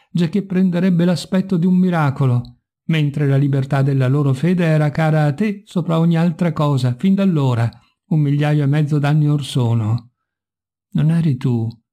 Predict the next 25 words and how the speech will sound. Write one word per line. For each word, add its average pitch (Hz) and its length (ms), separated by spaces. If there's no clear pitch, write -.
che 156 140
tanto 139 300
spesso 156 440
allora 143 300
dicevi, 143 720
«Voglio 131 240
rendervi 139 420
liberi»? 127 600
Ma 139 200
ecco, 120 520
tu 196 100
hai 170 200
veduto 175 460
ora 127 440
codesti 151 400
uomini 143 380
liberi, 120 600
commenta 135 480
bruscamente 127 580
il 120 140
vecchio 123 460
con 120 280
pensosa 127 540
ironia. 117 760
Già, 131 440